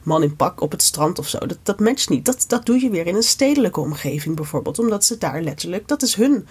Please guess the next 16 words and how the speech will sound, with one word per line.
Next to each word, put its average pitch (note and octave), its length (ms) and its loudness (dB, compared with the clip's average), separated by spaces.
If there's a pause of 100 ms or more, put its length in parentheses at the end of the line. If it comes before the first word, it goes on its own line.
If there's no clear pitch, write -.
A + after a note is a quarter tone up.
(220)
omgeving. - 640 -4 (760)
Het - 160 -2
strand C4+ 280 2
is A3 120 0
dan E3+ 160 2
weer E3+ 100 2
heel F#3 240 2
erg E3 140 -2
geschikt - 360 -2
voor A3+ 160 0
bes-, A#3 320 -4 (160)
voor A#3 340 -2
bijvoorbeeld, A#3 520 -2
ehm, A3 300 0 (720)
gezinnen, A#3 640 0 (340)
eh, E3 320 -10